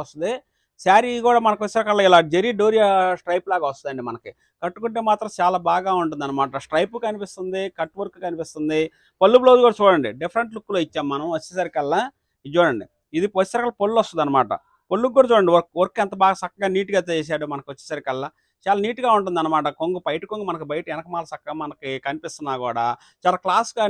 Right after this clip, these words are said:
నీట్‌గా వస్తుంది అనమాట. అంత వర్క్ బాగా చక్కగా చేపించాను దీనికి వచ్చేసరికల్లా. ఇది వచ్చేసరికల్లా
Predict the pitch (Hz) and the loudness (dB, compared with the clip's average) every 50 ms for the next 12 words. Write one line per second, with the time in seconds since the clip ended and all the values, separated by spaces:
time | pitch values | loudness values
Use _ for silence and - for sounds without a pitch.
0 | 190 180 196 208 202 214 220 202 175 156 - - 147 139 139 131 123 117 107 113 | 0 0 -2 -2 -4 -6 -4 -4 -4 -4 -6 -8 -10 -8 -4 -4 -4 -4 -2 -4
1 | 120 147 156 185 185 185 - - 190 190 185 180 - 170 _ - - 147 143 131 | -6 -4 -6 -6 -8 -8 -8 -6 -2 -2 -2 -2 -4 -12 _ -14 -14 -12 -12 -12
2 | 127 123 120 - 123 117 120 123 123 120 131 127 131 - 143 131 - 127 127 135 | -12 -14 -14 -16 -14 -10 -8 -8 -8 -6 -8 -10 -10 -10 -10 -8 -8 -6 -6 -4
3 | 160 196 208 - - _ _ _ _ - 156 190 185 - 226 233 240 240 233 | -4 -6 -6 -8 -14 _ _ _ _ -4 -4 -4 -2 -2 -4 -2 0 0 0